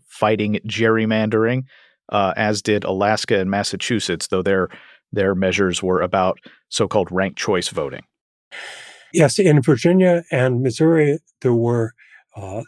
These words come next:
Speaker 2: citizen redistricting commission ideas on the ballot.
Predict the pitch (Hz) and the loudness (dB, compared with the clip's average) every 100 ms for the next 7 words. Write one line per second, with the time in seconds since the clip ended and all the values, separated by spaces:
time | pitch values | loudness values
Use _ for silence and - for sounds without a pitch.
0 | - - 143 - 135 131 120 107 - 127 | -8 0 0 2 0 2 2 0 -2 -2
1 | 131 - 110 104 - 104 95 _ - - | -4 -2 -2 -2 -2 -2 -4 _ -20 -20
2 | - - 107 107 113 107 101 160 107 101 | -20 -2 2 4 4 4 2 -2 -4 -2
3 | 104 101 104 | 0 2 0